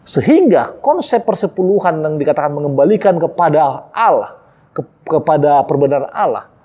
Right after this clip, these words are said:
artinya apa? Saya, saudara turut berpartisipasi dalam apa? Dalam pemberitaan Injil dengan memberikan dana. Saya akan bacakan paragraf kedua hari Minggu.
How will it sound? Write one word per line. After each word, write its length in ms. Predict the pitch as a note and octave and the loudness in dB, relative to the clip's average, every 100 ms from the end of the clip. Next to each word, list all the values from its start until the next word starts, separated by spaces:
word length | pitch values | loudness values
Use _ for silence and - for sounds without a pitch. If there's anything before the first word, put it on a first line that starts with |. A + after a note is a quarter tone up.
| _ _ | _ _
artinya 560 | F3 A3+ - C4+ A#3+ | -4 -2 0 2 2
apa? 100 | - - _ _ - | 0 -8 _ _ -2
Saya, 320 | C4 C#4 C#4 | 2 4 2
saudara 320 | A#3+ G3+ A#3 | 2 2 2
turut 240 | A#3 G#3+ | 2 0
berpartisipasi 720 | G3+ F3+ E3+ E3 F3 F3 G3+ E3+ | 0 -2 -6 -6 -4 -2 -2 0
dalam 160 | D#3 | 0
apa? 320 | C3+ G#2+ - | 0 -4 -10
Dalam 560 | C3+ B2+ G3+ G#3+ G#3+ G3 | -8 -2 0 0 0 0
pemberitaan 400 | F#3 F3 F#3 G#3+ | 0 0 2 0
Injil 440 | B3 C#4+ C#4+ C3 - _ _ _ | 0 0 2 0 -2 _ _ _
dengan 440 | - C3 C#3 G3+ A3+ | -2 0 2 0 0
memberikan 480 | E3 B2 A#2+ B2+ E3+ | -4 -4 -2 0 0
dana. 400 | G#3 C4+ - - _ _ _ _ _ _ _ _ | 0 0 -4 -10 _ _ _ _ _ _ _ _
Saya 160 | - F#3 | -2 0
akan 160 | G#3+ F#3+ | 0 -2
bacakan 320 | F3 F#3 - | -2 -2 -2
paragraf 440 | F#3+ F3 D#3 D#3+ - | 0 -2 0 -4 -2
kedua 1080 | E3 D3 B2+ F#2 - _ A2+ B2+ A#3+ A#3 G3 | -2 0 0 -4 -10 _ -8 -2 2 0 0
hari 320 | D3+ C#3+ C#3+ | -4 -4 -2
Minggu. 480 | E3+ D4 A#3 B2 | -4 -4 -6 -8